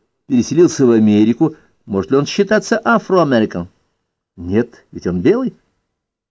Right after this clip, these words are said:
А как называть черное население в Африке? Тоже afroamerican's. Даже если они ногой в Америку не ступали. А Пушкин, наш Пушкин,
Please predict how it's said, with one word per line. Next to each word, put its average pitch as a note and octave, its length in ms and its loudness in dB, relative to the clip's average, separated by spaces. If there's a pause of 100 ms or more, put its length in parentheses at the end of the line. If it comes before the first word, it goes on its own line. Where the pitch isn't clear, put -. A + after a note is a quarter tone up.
А G#2+ 100 -8
как - 220 -6
называть B2+ 420 0
черное A#2+ 580 2
население G#2 440 0
в G2 80 0
Африке? F#2 380 -6 (600)
Тоже A#3+ 420 0 (140)
afroamerican's. C3+ 960 0 (1000)
Даже G#2+ 220 -4
если A2 200 0
они A2+ 80 4
ногой A#2 400 4
в G#3+ 80 0
Америку A#3 340 0
не F#3+ 100 0
ступали. - 480 -4 (580)
А F3 140 -2
Пушкин, C#4 500 -2 (440)
наш - 280 -8
Пушкин, A3+ 480 -4